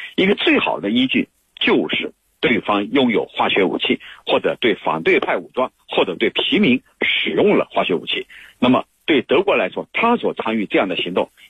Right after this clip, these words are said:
出于一个道义的制高点，你看，我是为了主持正义、主持公道的，这是他要达到的第一个目的。那么第二个目的呢，就是跟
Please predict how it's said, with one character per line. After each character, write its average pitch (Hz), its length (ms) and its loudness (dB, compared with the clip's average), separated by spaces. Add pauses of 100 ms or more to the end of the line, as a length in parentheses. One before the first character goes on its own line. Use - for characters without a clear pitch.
(120)
出 - 200 0
于 113 120 4
一 104 40 2
个 92 120 2
道 147 340 0
义 85 120 -6
的 82 120 -6
制 - 200 -4
高 110 180 0
点， - 240 -8
你 92 80 -6
看， 98 180 -2 (260)
我 95 140 2
是 - 120 0
为 117 120 4
了 90 100 -2
主 69 200 -8
持 101 280 -2 (100)
正 123 220 0
义、 82 180 -6
主 - 160 0
持 - 240 -2
公 262 240 2
道 117 200 0
的， - 140 -10 (340)
这 - 140 2
是 110 100 0
他 - 140 0
要 87 120 0
达 - 200 -4
到 92 160 0
的 - 140 -6 (100)
第 117 140 2
一 196 100 2
个 175 120 2
目 90 140 -4
的。 90 180 -8 (280)
那 185 80 2
么 226 100 4
第 320 200 0
二 185 140 2
个 120 100 0
目 117 160 2
的 101 120 0
呢， 85 140 -4 (360)
就 123 140 2
是 - 180 0
跟 123 220 0